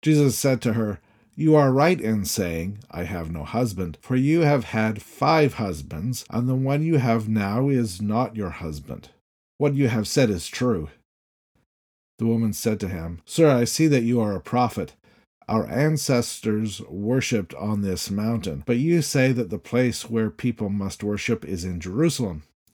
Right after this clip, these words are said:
Jesus said to her, "Woman, believe me, the hour is coming when you will worship the Father neither on this mountain nor in Jerusalem.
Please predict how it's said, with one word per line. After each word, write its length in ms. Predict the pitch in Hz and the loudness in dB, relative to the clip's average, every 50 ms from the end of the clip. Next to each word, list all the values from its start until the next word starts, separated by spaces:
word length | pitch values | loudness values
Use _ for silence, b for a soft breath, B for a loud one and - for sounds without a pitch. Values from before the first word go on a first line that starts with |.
| _ _ _ _ _ _ _ - | _ _ _ _ _ _ _ 0
Jesus 320 | 135 143 131 135 131 - | 2 4 4 4 4 2
said 220 | - 147 139 - | 2 0 0 2
to 100 | - 127 110 | 0 0 0
her, 260 | 104 104 98 92 - - | 0 -2 -2 -4 -2 0
"Woman, 380 | 151 156 147 151 151 151 147 | 2 2 4 4 4 4 4
believe 400 | 135 135 131 135 135 120 101 85 | 4 4 4 6 6 4 4 2
me, 260 | 90 80 76 85 82 - _ - | -2 -6 -6 -8 -10 -14 _ -8
the 200 | 95 104 110 117 | -2 0 0 2
hour 360 | 123 143 151 151 151 147 139 | 4 4 6 6 4 4 2
is 140 | 131 - - | 0 -2 -4
coming 480 | - - 107 104 101 104 104 104 104 | -4 -4 -2 0 0 0 -2 -2 -2
when 140 | 101 101 107 | -2 0 0
you 160 | 104 117 131 | 0 0 2
will 240 | 131 135 135 120 110 | 2 2 2 2 0
worship 500 | 104 98 110 120 131 123 - 135 113 110 | 0 -2 -2 -2 -2 -2 -2 -4 -4 -4
the 120 | 98 95 | -4 -6
Father 520 | - - - 110 101 98 90 95 92 90 - | -6 -4 -2 -2 -2 0 -2 -2 -4 -4 -4
neither 480 | - 120 127 131 143 151 139 139 131 113 | -2 0 2 4 4 4 4 4 2 2
on 280 | 110 120 123 117 110 | 2 0 2 2 2
this 320 | 110 127 139 139 - - 113 | 2 2 2 0 0 0 -2
mountain 500 | 110 101 101 101 101 - 107 110 110 104 | 0 0 0 -2 -2 -2 -2 0 0 0
nor 300 | 101 101 104 101 98 90 | 0 0 0 -2 -2 -4
in 200 | 82 90 92 90 | -4 -4 -4 -4
Jerusalem. 760 | 85 90 87 87 110 147 151 139 - - 104 85 78 69 | -6 -6 -6 -2 0 2 2 2 0 -2 -4 -6 -6 -8